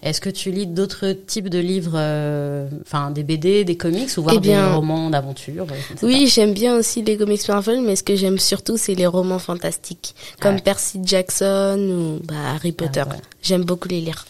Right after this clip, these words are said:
Speaker 1: Ok, donc c'est vraiment le côté fantastique, euh, super-héros, et cetera, qui te, qui te
Speaker 2: Mhm.
Speaker 1: passionne.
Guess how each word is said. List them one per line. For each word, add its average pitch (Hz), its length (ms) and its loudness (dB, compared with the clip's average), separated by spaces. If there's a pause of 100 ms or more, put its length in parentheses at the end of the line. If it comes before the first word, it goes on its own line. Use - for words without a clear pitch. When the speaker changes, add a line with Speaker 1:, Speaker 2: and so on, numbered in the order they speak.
(340)
Speaker 1:
Ok, 151 220 -8
donc 147 120 -6
c'est - 100 -4
vraiment 165 200 0
le 190 100 0
côté 180 280 -2
fantastique, 185 760 0
euh, 156 340 -2
super-héros, 165 600 0
et 185 40 0
cetera, 170 360 -6
qui - 140 -14
te, 156 260 -6
qui - 100 -2
te 247 40 6
Speaker 2:
Mhm. 247 60 8
Speaker 1:
passionne. 185 320 0